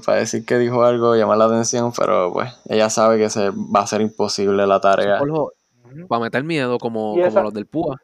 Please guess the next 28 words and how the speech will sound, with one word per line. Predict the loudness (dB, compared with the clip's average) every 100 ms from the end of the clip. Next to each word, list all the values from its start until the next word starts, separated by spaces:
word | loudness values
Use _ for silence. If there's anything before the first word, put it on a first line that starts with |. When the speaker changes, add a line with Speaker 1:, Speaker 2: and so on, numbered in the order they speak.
| _
Speaker 4:
y | -8
esas | 0 0
pistolitas | 0 -2 -2 0 0
Speaker 2:
Entonces, | 0
Speaker 4:
no |
hacen | 0 0
Speaker 2:
el |
que | 0
Speaker 4:
un |
Speaker 2:
entregó | 0 2 4 4
Speaker 4:
carajo? | 4 2 -2 _ _ _ _ _ _ -6
Speaker 1:
¿Esas | -4 -2
qué? | -2 -2 -4 _ _ _ _ _ _ _
Speaker 4:
Esas | -12 -10 -8
pistolitas | -8 -4 -2 -2 0 0
de | 2 0
que | -2
en | -4 -6
el | -6
brazo, | -2 0 0 -4
¿qué | -6
carajo | -4 -4 -2 -2
es | -4
eso? | -4
Eso | -6 -8
no |
hace | -8 -10
nada. | -12 -10 -12